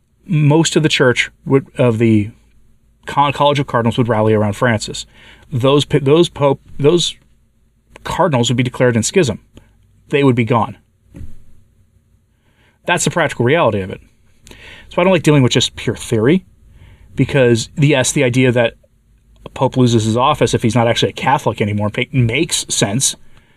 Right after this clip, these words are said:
but there has not been a precedent for anybody to try to enforce that basic logic on the church. So what do we do? Perhaps it takes some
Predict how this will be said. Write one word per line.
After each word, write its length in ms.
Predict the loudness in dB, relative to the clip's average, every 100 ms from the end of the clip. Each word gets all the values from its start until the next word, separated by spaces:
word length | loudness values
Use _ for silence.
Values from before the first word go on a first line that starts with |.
| _ _ _ _ -4
but 160 | -2
there 140 | 0 0
has 180 | 0
not 160 | 0 0
been 120 | 0
a 40 | -2
precedent 360 | -2 -2 -2
for 120 | -2
anybody 300 | -2 0 0
to 80 | -2
try 260 | -6 -6 -4
to 100 | -4
enforce 520 | -6 -4 -2 0 -2 -8 -4
that 300 | -2 -2 _ _ -14 -8
basic 400 | -4 -2 -2 -2
logic 500 | 0 0 0 -4 -4
on 120 | -4 -4
the 60 |
church. 400 | -6 -8 -8 -12 -16 _ _ _ -20 _
So 180 | -8 -4
what 140 | -2 -2
do 80 |
we 80 | -4
do? 220 | -4 -10 -12 -20 _ _ _ _ _ _ _ _ -20 _ _ _ _ _ _ -6
Perhaps 220 | -4 -4
it 40 | -4
takes 180 | -2
some 200 | 0 0